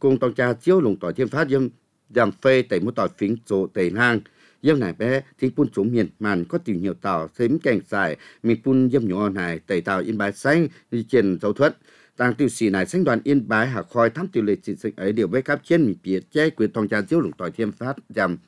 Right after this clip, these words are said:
phê, mô tỏi tam huống bài phía. Gỗ áo tỏ mùa thì vang, dâm nọ dù bắc cầu thôn suối bu xía văn chân quyền, bé mày y múa cùng hóa đuông nhàng chế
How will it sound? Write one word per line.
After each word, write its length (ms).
phê, 280
mô 80
tỏi 140
tam 200
huống 140
bài 140
phía. 260
Gỗ 300
áo 340
tỏ 260
mùa 220
thì 100
vang, 320
dâm 200
nọ 320
dù 120
bắc 200
cầu 140
thôn 260
suối 180
bu 280
xía 220
văn 120
chân 180
quyền, 360
bé 100
mày 280
y 140
múa 160
cùng 260
hóa 180
đuông 200
nhàng 160
chế 200